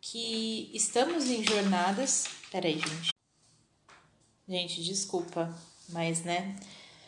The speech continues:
como eu já falei, acho que em outro episódio, podcaster que tem gato precisa fazer umas pausas, assim, do nada. <laughs> Mas, enfim, é...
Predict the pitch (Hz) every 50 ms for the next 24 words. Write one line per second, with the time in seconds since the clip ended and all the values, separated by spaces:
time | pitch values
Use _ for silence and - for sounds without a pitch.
0 | - - - - - - - - 190 196 196 196 196 196 202 214 196 185 185 185
1 | 190 196 196 - - - 214 196 196 196 196 196 - - - 226 214 - 196 202
2 | 208 - - - - - - 202 202 196 196 196 - 190 190 190 - - 208 196
3 | 196 202 196 - - 202 202 202 196 190 180 170 175 175 180 185 - 220 214 226
4 | 220 220 - - _ _ _ - 196 196 196 - - 185 180 180 190 190 196 196
5 | 196 190 190 190 202 196 - - 185 160 156 160 165 165 165 165 165 170 170 -
6 | 170 165 165 175 175 170 - - - - - _ _ 226 220 220 - 240 220 226
7 | - 202 - - - - - - - - - - - - - - - - - -
8 | - - - - 214 208 208 208 208 214 214 214 214 208 208 208 208 208 - -
9 | - 247 277 285 - - 202 170 170 170 170 - - _ _ _ _ _ _ _
10 | _ _ _ _ _ _ _ _ _ - - - 196 196 190 180 180 185 180 175
11 | 175 175 170 170 - - - -